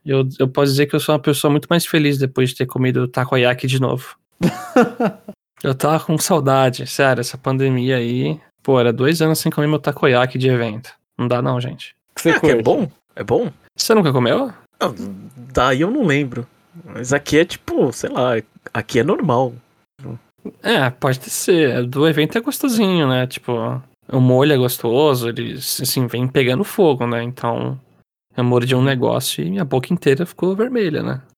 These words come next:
Speaker 2: O, o takoyaki, eu, eu só comi os da Liberdade, é parecido?
Speaker 3: É, então, a dúvida que eu tenho é essa. Tipo
Speaker 1: Acho que o da Obachan lá, que tem a Liberdade lá no,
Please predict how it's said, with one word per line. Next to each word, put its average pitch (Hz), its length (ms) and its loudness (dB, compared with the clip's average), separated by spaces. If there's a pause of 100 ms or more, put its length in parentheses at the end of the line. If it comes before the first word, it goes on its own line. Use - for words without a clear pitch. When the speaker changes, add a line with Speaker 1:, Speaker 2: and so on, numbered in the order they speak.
Speaker 2:
O, 240 220 0
o 220 60 4
takoyaki, 196 920 2 (120)
eu, 160 120 4
eu 190 220 2
só 196 140 -4
comi 190 220 -6
os 208 160 -2
da 226 120 2
Liberdade, 190 540 2
é - 20 0
parecido? 143 680 -2 (280)
Speaker 3:
É, 277 160 6
então, 175 320 4
a 151 160 6
dúvida 190 400 4
que 190 100 0
eu 170 60 4
tenho 185 220 0
é 156 180 4
essa. 123 240 -8 (340)
Tipo 113 400 -18 (580)
Speaker 1:
Acho 139 220 0
que - 80 0
o 147 40 2
da 147 140 4
Obachan 147 500 2
lá, 135 120 2
que 131 60 -10
tem 135 120 -4
a 135 40 0
Liberdade 123 600 0
lá 120 200 0
no, 120 400 -6